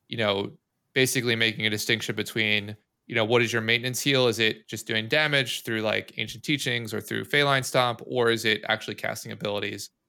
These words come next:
you know, with, um, either Clouded Focus or just Vivify in general? So, um, the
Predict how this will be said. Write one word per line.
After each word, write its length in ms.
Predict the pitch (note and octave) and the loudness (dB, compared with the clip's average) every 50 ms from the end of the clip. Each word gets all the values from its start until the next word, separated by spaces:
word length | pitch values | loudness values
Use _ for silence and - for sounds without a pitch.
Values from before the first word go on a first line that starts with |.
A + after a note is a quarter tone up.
| _ _ _ _ _ | _ _ _ _ _
you 60 | - A#2 | -10 -8
know, 100 | A#2 - | -4 -4
with, 220 | - - - - _ _ _ _ _ | -4 -4 -6 -10 _ _ _ _ _
um, 400 | - - - - - B2 C3 B2+ - _ _ _ - | -10 -8 -8 -8 -8 -12 -14 -18 -20 _ _ _ -8
either 100 | A2+ A2 | -8 -6
Clouded 340 | - - A#2 A2 G#2+ G#2 - | -4 -4 -2 -2 -2 -4 -4
Focus 500 | - A2+ G#2+ G#2+ - A2 A2 G#2 - - | -4 -4 -4 -2 -4 -6 -6 -4 -6 -6
or 60 | G#2+ | -8
just 200 | G#2 G#2 - - | -8 -10 -10 -8
Vivify 400 | - G#2 G#2 G2+ - - - - | -8 -8 -8 -8 -6 -6 -6 -6
in 60 | - | -8
general? 340 | B2 - - - F2 - B2+ - _ | -10 -14 -14 -14 -14 -16 -16 -18 _
So, 180 | - - - C3+ - _ _ - - - - _ _ _ _ _ _ _ _ | -16 -16 -16 -16 -16 _ _ -16 -16 -16 -18 _ _ _ _ _ _ _ _
um, 560 | B2 A#2+ A#2+ A#2 A#2 A2+ A2+ A#2 A#2 A#2 A#2+ - _ _ _ _ _ _ _ - | 0 0 2 2 0 0 -2 -4 -8 -14 -16 -18 _ _ _ _ _ _ _ -6
the 220 | B2 C3 C3+ C#3 | -4 -2 -2 -2